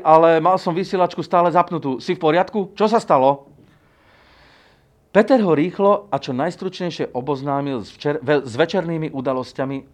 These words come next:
a zakončil tým, že veru nevie, kam ich to vlastne s Hamidom v tom sarkofágu odviezli. Jupiter po chvíli povedal: "Nemožno ti to zazlievať, druhý pátrač.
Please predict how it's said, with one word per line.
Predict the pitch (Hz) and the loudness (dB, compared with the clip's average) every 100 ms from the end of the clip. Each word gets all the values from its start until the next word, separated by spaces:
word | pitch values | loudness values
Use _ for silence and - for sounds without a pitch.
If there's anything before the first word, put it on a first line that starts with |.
| _ | _
a | 120 | -10
zakončil | 120 175 214 202 202 190 | -4 -2 -2 -4 -2 -4
tým, | 190 165 180 214 - _ _ 113 | -4 -8 -8 -10 -12 _ _ -2
že | 147 | 0
veru | 165 156 131 | 2 2 2
nevie, | 160 180 190 180 | 0 0 -2 -4
kam | - 190 208 | -2 -2 -2
ich | 208 | -6
to | 123 | -6
vlastne | 110 139 - | -4 -6 -6
s | 117 | -8
Hamidom | 107 143 151 147 147 - | -4 -6 -4 -6 -8 -14
v | - | -10
tom | 113 | -10
sarkofágu | 95 147 139 147 135 127 120 | -4 -4 -4 -8 -8 -8 -8
odviezli. | 113 98 92 87 87 85 _ _ _ _ _ _ _ _ _ _ _ _ 107 | -10 -10 -12 -14 -18 -20 _ _ _ _ _ _ _ _ _ _ _ _ -2
Jupiter | 165 196 202 196 180 | -2 -2 -2 -2 -2
po | 139 | -4
chvíli | - 139 139 | -4 -4 -4
povedal: | 135 98 71 67 62 - _ _ _ _ _ _ _ | -6 -10 -10 -14 -16 -20 _ _ _ _ _ _ _
"Nemožno | 196 208 180 143 135 | 2 4 4 0 -4
ti | 120 | -4
to | 120 | -4
zazlievať, | 117 120 110 110 113 | -2 -4 -4 -6 -6
druhý | 104 107 104 | -6 -10 -8
pátrač. | 107 101 98 92 - | -8 -8 -10 -12 -16